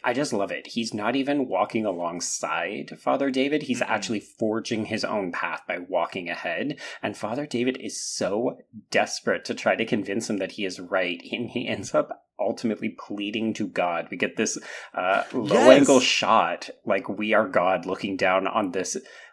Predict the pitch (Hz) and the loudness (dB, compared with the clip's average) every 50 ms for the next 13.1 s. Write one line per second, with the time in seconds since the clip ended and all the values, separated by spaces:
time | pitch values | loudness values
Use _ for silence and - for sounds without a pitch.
0 | _ _ - - - - 113 120 - - 127 120 127 131 127 - - 113 113 - | _ _ -20 -16 -12 -10 -10 -6 -2 0 2 2 2 0 -2 -2 -4 -2 -2 0
1 | 131 127 - 127 127 - - _ _ - - _ 117 117 120 113 95 87 - - | -2 0 0 0 -2 -2 -6 _ _ -20 -12 _ -6 -4 -4 -4 -6 -6 -6 -8
2 | - - - - - 113 - 110 107 - - 127 120 120 117 110 113 113 - - | -8 -10 -12 -10 -4 -2 -2 -2 0 2 4 6 6 6 4 4 2 -2 -6 -12
3 | _ _ - - 285 294 311 320 285 214 180 - - 180 180 185 196 202 190 170 | _ _ -4 -2 0 2 2 2 2 2 0 -2 -2 0 2 4 4 4 4 2
4 | 151 143 139 135 131 127 - 175 190 185 170 165 165 151 147 151 151 147 151 175 | 2 2 2 2 0 0 2 2 2 2 2 0 0 0 0 0 -2 0 2 0
5 | 185 165 - - - - - 226 - - - - - - - _ _ _ _ _ | 0 0 -2 -6 -6 -4 -6 -6 -6 -6 -12 -16 -18 -18 -18 _ _ _ _ _
6 | _ - - - - 160 143 - - 160 165 147 170 208 233 208 160 160 156 156 | _ -20 -20 -20 -20 -20 -18 -10 -8 -6 -6 -4 -4 -2 -2 0 0 0 0 0
7 | 139 117 98 92 82 92 95 101 147 160 165 147 135 135 120 110 101 101 95 87 | -2 -2 -2 -4 -4 -6 -2 0 2 2 2 0 -2 -2 -4 -2 -2 -2 -4 -4
8 | 87 87 87 87 87 90 87 87 85 85 85 85 80 - - 90 87 87 85 85 | -4 -6 -6 -8 -10 -8 -6 -6 -4 -4 -6 -8 -8 -10 -12 -12 -12 -12 -10 -10
9 | 85 87 85 87 87 85 - 92 85 82 87 87 87 92 101 113 110 98 90 104 | -10 -12 -14 -16 -16 -16 -14 -14 -12 -10 -10 -8 -8 -8 -8 -8 -8 -6 -6 -4
10 | 113 120 120 117 120 120 117 110 104 110 110 - 123 107 - 104 92 92 98 104 | -2 -2 0 -2 -2 -2 -4 -4 -4 -4 -6 -6 -10 -8 -4 -2 0 0 0 0
11 | 101 98 95 98 101 95 95 92 - - - 107 95 87 101 90 - 104 95 90 | -2 -6 -6 -6 -6 -6 -6 -10 -12 -12 -12 -10 -8 -6 -8 -6 -6 -6 -6 -6
12 | 87 90 90 92 87 85 85 85 87 90 87 92 98 90 82 87 80 82 82 87 | -6 -6 -6 -6 -6 -6 -6 -6 -8 -10 -10 -10 -10 -10 -10 -12 -12 -10 -10 -10
13 | - - | -12 -14